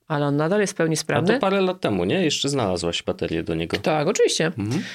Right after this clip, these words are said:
Speaker 1: Więc nadal działa. Miałam nawet taki pomysł, żeby przez pewien czas przerzucić się z mojego smartfona właśnie na tę Nokię.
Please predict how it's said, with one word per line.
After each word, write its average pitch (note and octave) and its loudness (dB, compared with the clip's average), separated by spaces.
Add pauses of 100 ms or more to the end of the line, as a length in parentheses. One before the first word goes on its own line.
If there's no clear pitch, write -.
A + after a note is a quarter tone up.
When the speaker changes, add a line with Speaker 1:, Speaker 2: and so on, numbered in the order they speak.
(160)
Speaker 1:
Więc - -4
nadal G3 2
działa. B3 2
Miałam A3 4
nawet G3+ 2
taki F#3+ 0
pomysł, F#3+ 0
żeby F3+ 2
przez F3+ -2
pewien E3+ 0
czas E3+ -2
przerzucić E3 -2
się D#3+ 0
z D#3+ 0
mojego D#3 0
smartfona D3+ -2
właśnie D3+ 0
na D#3+ 2
tę D#3+ 0
Nokię. F3 0